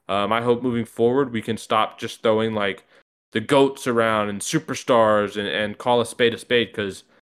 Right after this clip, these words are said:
um, there's only a few people in this league who, who at least this year played to that potential.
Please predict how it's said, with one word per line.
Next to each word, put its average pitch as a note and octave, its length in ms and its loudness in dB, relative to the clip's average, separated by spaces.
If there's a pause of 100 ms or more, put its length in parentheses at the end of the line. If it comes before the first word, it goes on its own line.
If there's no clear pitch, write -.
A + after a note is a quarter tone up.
(140)
um, G2 460 -2
there's A2 160 2
only B2+ 160 0
a A#2 40 -2
few B2 240 -4
people A#2+ 360 -2
in A2+ 80 0
this A2+ 240 -4
league A#2+ 240 -2
who, G#2+ 260 -4
who G#2 260 -6
at A2+ 120 0
least B2 240 -4
this A#2 180 -2
year C3 160 2
played A2+ 400 0
to A#2 120 -4
that A2 200 0
potential. C3 580 -2